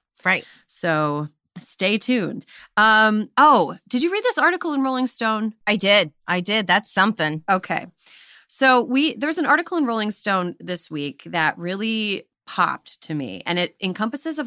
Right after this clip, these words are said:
Speaker 2: a lot of the complexities of the hashtag Me Too movement, although I don't know if that's really a movement anymore, and the way that people who are survivors of sexual assault get justice and the kind of murkiness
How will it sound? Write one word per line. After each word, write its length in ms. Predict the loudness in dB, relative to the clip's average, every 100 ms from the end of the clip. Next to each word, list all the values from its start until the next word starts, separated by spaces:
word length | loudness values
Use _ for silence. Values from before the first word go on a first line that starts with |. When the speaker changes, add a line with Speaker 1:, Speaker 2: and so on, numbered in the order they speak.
| -6
Speaker 2:
a 80 | -8
lot 320 | -6 -4 -4 -4
of 180 | -6 -6
the 240 | -6 -6 -6
complexities 1040 | -8 -8 -4 -6 -6 -10 -8 -6 -6 -8 -4
of 260 | -4 -4 -10 _
the 160 | -4 -2
hashtag 600 | -4 -6 -8 -4 -6 -6
Me 220 | -8 -8 -8
Too 420 | -6 -6 -6 -10 _ _ _ -6
movement, 560 | -6 -4 -4 -6 -8 -4
although 560 | -2 -2 -4 -4 -8 -6
I 100 | -6
don't 140 | -4
know 140 | -6 -6
if 80 |
that's 240 | -8 -10 -10
really 200 | -6 -6
a 40 |
movement 380 | -6 -6 -8 -8
anymore, 420 | -6 -6 -8 -10 -14 _ -4
and 400 | 0 0 0 -4 -6
the 80 | -8
way 420 | -4 -2 -2 -6 -8
that 220 | -10 -10 _ -6
people 420 | -6 -4 -6 -8
who 180 | -8 -8
are 100 | -8
survivors 600 | -10 -8 -4 -2 -2 -6
of 80 | -8
sexual 340 | -10 -10 -12 -12
assault 300 | -8 -8 -10
get 140 | -4
justice 460 | -2 0 -2 -6 -4
and 140 | -4
the 60 | -4
kind 180 | -4 -4
of 60 |
murkiness 760 | -4 -6 -4 -6 -4 -6 -8